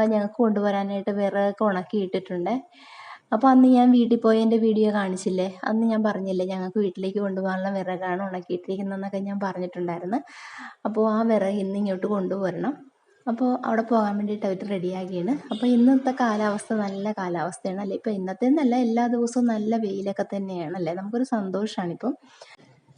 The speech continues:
പിന്നെ ഒരു പതിനൊന്ന്, പതിനൊന്നരയൊക്കെ ആയപ്പോഴത്തേക്ക് അനിയത്തിയും മോനും ഹസ്ബൻഡും വന്നിട്ടുണ്ടായിരുന്നേ. അപ്പോൾ അവർക്ക് വീഡിയോ എടുക്കുന്നതിനോടൊന്നും വീഡിയോയിൽ വരാനൊന്നും താല്പര്യമില്ല.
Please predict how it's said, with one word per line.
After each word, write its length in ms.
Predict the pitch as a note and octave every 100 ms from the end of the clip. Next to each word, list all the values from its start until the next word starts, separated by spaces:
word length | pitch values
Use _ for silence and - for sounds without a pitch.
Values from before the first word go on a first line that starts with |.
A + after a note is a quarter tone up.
| -
പിന്നെ 180 | B3+ C#4
ഒരു 160 | C#4 D4
പതിനൊന്ന്, 480 | D4 C4 B3 B3+ C#4
പതിനൊന്നരയൊക്കെ 680 | C#4 B3+ B3+ B3 B3 B3+
ആയപ്പോഴത്തേക്ക് 720 | B3 A3 G#3+ A3+ A3 G#3+ - D4
അനിയത്തിയും 540 | A#3 A3 A3+ A#3+ C4
മോനും 240 | A#3+ A3 A#3
ഹസ്ബൻഡും 520 | A3 - A3+ A3 A3+
വന്നിട്ടുണ്ടായിരുന്നേ. 760 | G#3+ F#3+ F#3+ F#3+ F#3+ E3 G#3 C4 - - - - - - _
അപ്പോൾ 180 | G#3+ A3
അവർക്ക് 300 | G3+ G3 -
വീഡിയോ 380 | A3+ G#3 G3 A#3
എടുക്കുന്നതിനോടൊന്നും 1200 | A3 G3+ - A3 G#3+ G#3+ G#3+ A3 A3 A3 A3 A3 A#3
വീഡിയോയിൽ 360 | A3+ G#3+ G#3+ G#3+
വരാനൊന്നും 500 | A3+ G#3+ A3 A3+ A#3+
താല്പര്യമില്ല. 560 | A3 G#3+ A#3 A#3+ G#3